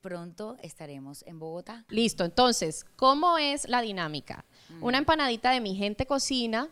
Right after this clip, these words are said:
Speaker 1: Ujú.
Speaker 2: la muerdes y le ponemos un poquito de picante.
Speaker 1: De una. Espera.
Speaker 2: <laughs>
Speaker 1: Ay, qué casudo.
Speaker 2: ¿Qué tal eres pa'l picante?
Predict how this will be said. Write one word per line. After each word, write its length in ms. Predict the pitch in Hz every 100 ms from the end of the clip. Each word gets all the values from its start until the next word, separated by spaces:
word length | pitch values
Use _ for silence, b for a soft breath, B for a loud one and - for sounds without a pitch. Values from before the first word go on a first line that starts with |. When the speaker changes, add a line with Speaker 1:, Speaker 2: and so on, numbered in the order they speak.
| _
Speaker 1:
Ujú. 500 | 185 180 175 160 175 208 _ _ _ _ _ _ _ -
Speaker 2:
la 360 | 233 233 254
muerdes 720 | 294 320 285 240 233 240 262
y 60 | 302
le 100 | 277
ponemos 460 | 247 214 165 208 220
un 160 | 175
poquito 500 | 202 - 185 - 151
de 120 | 160
picante. 680 | 170 208 269 285 240 - - - _
Speaker 1:
De 160 | - 160
una. 280 | 151 139 - _ _ - -
Espera. 320 | 202 160 - 180 -
Speaker 2:
<laughs> 1700 | 226 - - - - 254 - _ _ _ _ _ _ _ _ _ _
Speaker 1:
Ay, 160 | 175 180
qué 160 | 226 233
casudo. 720 | - 170 - 214 277 240 - - _ _
Speaker 2:
¿Qué 140 | - 175
tal 180 | 175 185
eres 160 | 196
pa'l 180 | - 240
picante? 680 | 185 - 190 175 156 151